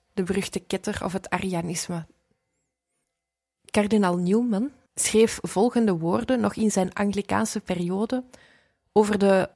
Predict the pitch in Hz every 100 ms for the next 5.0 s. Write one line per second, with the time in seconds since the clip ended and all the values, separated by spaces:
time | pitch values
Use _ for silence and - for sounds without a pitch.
0 | - 202 185 175 220 233 - 226 208 202
1 | - 208 202 175 175 - 170 180 - 196
2 | 185 165 190 240 247 247 - _ _ -
3 | - 214 - 190 190 226 240 - - _
4 | - _ _ _ - 196 196 190 180